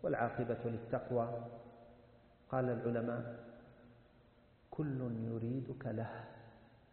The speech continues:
إلا الله فإنما يريدك لك." العبادة نفعها للعابد، بها سعادته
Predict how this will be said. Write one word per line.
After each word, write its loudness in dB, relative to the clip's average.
إلا 2
الله -2
فإنما 2
يريدك -2
لك." -4
العبادة 0
نفعها -2
للعابد، -2
بها 2
سعادته 0